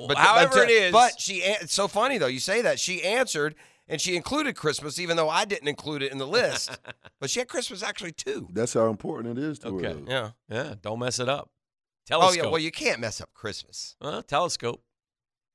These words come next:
Speaker 1: I th-, I'm fine with the telescope. You guys tried baiting her. She didn't fall for that.
Speaker 2: <laughs>
Speaker 1: She loves me wholeheartedly. There's no issue with the telescope.
Speaker 2: No, there's no issue.
Speaker 1: It's put together, man. Y'all, y'all worry about your own house, man.
Speaker 2: Uh,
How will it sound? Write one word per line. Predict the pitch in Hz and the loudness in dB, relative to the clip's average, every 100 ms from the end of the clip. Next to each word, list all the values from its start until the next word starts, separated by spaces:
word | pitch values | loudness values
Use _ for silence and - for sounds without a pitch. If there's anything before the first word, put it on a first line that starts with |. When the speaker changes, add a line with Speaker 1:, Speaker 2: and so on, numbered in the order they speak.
| _ | _
Speaker 1:
I | 302 320 | -18 -18
th-, | - - | -18 -14
I'm | 330 294 | -12 -8
fine | 320 240 202 | -6 -4 -4
with | 147 | -6
the | |
telescope. | - 117 92 - 98 151 | -4 -4 -4 -8 -6 -6
You | |
guys | 254 269 196 | 0 0 0
tried | - 151 131 | 0 2 2
baiting | 117 113 113 | 0 0 2
her. | 165 | 0
She | 214 233 | 0 0
didn't | 180 143 | 0 2
fall | 123 107 | 2 2
for | 101 | 0
that. | 104 127 180 659 | 2 2 0 -4
Speaker 2:
<laughs> | - - - - _ - - _ - | -8 -8 -6 -12 _ -20 -20 _ -12
Speaker 1:
She | 226 | 2
loves | 220 170 156 | 4 4 2
me | 196 240 | -2 2
wholeheartedly. | 208 196 214 226 208 143 | 2 4 6 6 4 -2
There's | 123 139 | -6 -2
no | 208 | 0
issue | 196 156 175 | 0 -2 -6
with | 160 | -10
the | 147 | -6
telescope. | 160 147 131 151 151 196 - 622 | -4 -2 -4 -4 -4 -4 -4 0
Speaker 2:
No, | 539 | 2
there's | 170 - | 2 0
no | 202 117 | -2 0
issue. | 90 - | -2 -6
Speaker 1:
It's | - | -12
put | - | -12
together, | - 240 240 156 78 | -8 0 0 0 -6
man. | - 175 | -10 -8
Y'all, | 277 277 _ | -8 -10 _
y'all | - 440 - - | -4 -4 -6 -20
worry | - 427 | -12 -4
about | 415 - | -4 -4
your | 165 | 2
own | 202 226 | 4 4
house, | 127 87 - 98 | 2 -2 -6 -6
man. | 110 156 | -6 -2
Speaker 2:
Uh, | 156 220 170 | -2 -2 -4